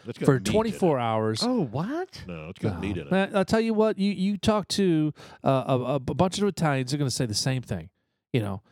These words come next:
Speaker 1: No.
Speaker 2: it, it's better because it's get, it's, it get, it gets all
Speaker 3: What about a
Speaker 2: stuff going
Speaker 3: Wuhan
Speaker 2: on.
Speaker 3: virologist? What would they think about that?
Speaker 2: Well, we're not. i-, if it were bat meat, we might, you know.
Speaker 1: What would this guy say about
Speaker 2: Or,
Speaker 1: it?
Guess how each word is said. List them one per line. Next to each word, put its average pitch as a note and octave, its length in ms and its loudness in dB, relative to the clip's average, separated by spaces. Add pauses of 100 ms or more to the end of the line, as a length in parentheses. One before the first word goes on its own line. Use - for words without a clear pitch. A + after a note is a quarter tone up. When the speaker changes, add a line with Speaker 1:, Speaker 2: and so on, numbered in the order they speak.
Speaker 1:
No. - 100 -10
Speaker 2:
it, D3+ 200 0 (180)
it's D#3 220 2
better F#3 320 2
because D3 360 0
it's G#2+ 120 -4
get, G#2+ 280 -6
it's, - 140 -6
it D3+ 60 -8
get, B2+ 220 -4
it D#3 300 -6
gets C#3 180 -2
all A2+ 160 -2
Speaker 3:
What C#3 180 -4
about D#3 320 0
a C3 140 2
Speaker 2:
stuff B2 200 2
going E3+ 220 2
Speaker 3:
Wuhan D#3+ 60 4
Speaker 2:
on. C3 320 0
Speaker 3:
virologist? G2+ 880 -6
What A2 160 -8
would G#2 100 -8
they G#2 120 -4
think G2 200 -12
about E2+ 220 -12
that? F#2+ 180 -20 (180)
Speaker 2:
Well, C3+ 300 2
we're D#3+ 140 2
not. E3+ 260 -2
i-, - 20 -10
if A#3 540 -2
it G3 80 0
were D3+ 220 2
bat A#2 360 0
meat, A#2 280 -2
we C#3+ 180 2
might, C#3 220 0 (180)
you C#3 140 0
know. A#2 340 -4
Speaker 1:
What A#2+ 140 -2
would G#2+ 100 -2
this G#2+ 160 -8
guy F2+ 160 -6
say D#2+ 200 -10
about G2+ 140 2
Speaker 2:
Or, B2+ 180 0
Speaker 1:
it? A#2+ 40 -10